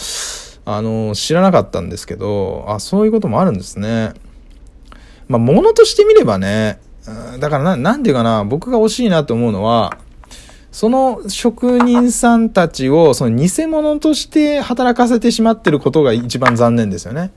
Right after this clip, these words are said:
うん、なんかもうちょっとね、あのー、まあ、正規のブランドとしてやるのか、なんかそういうちゃんとしたお仕事として、ね、できる環境が、あー、作ってあげられ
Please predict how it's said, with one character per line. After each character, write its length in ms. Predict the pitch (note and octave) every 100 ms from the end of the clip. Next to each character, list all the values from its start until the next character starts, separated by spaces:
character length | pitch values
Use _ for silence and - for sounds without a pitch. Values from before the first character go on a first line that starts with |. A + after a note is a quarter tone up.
| - - - - -
う 60 | G2
ん、 380 | G2 G2 F#2 E2
な 100 | F#3+
ん 20 |
か 60 | D3+
も 140 | G3+
う 20 |
ち 80 | A3+
ょ 20 |
っ 20 | A#3
と 120 | A#2
ね、 260 | B2 A#2 - - -
あ 160 | A2+ G#2+
の 840 | G#2 G2+ G2+ G#2 G#2+ A#2 G#2+ - -
ー、 40 |
ま 240 | D#3 A2 -
あ、 20 |
正 200 | - E3+
規 120 | A#2+
の 100 | G#2+
ブ 100 | G2
ラ 100 | A2+
ン 60 | A#2+
ド 80 | A#2
と 100 | A2+
し 80 | A2+
て 60 |
や 80 | A2+
る 80 | B2
の 120 | F#2+
か、 460 | G2 G2 F#2 - F#2+
な 120 | C#3
ん 20 |
か 100 | G2+
そ 180 | - F#3+
う 40 |
い 40 | G3+
う 20 |
ち 140 | -
ゃ 80 | G3+
ん 120 | D4
と 100 | D#4
し 80 | D#4
た 280 | - B3 A#3+
お 100 | G3+
仕 100 | A#3+
事 280 | G#3 C3+ G#2
と 180 | G2+ F#2
し 100 | -
て、 320 | F#2 F2+ - - - - - -
ね、 280 | B2 B2 F#2
で 160 | G#2
き 60 | A2+
る 80 | G2+
環 280 | - G#2+ A2
境 340 | A2+ A2 A2
が、 340 | G#2+ G#2 F#2 - - - - - - - - - - - -
あ 720 | C3+ G#2 F#2+ G2 G#2+ G#2 G#2+
ー、 60 | G#2+
作 160 | -
っ 40 | G2
て 180 | - F#2
あ 80 |
げ 100 | G#2
ら 140 | G2+ G2+
れ 240 | G2 G2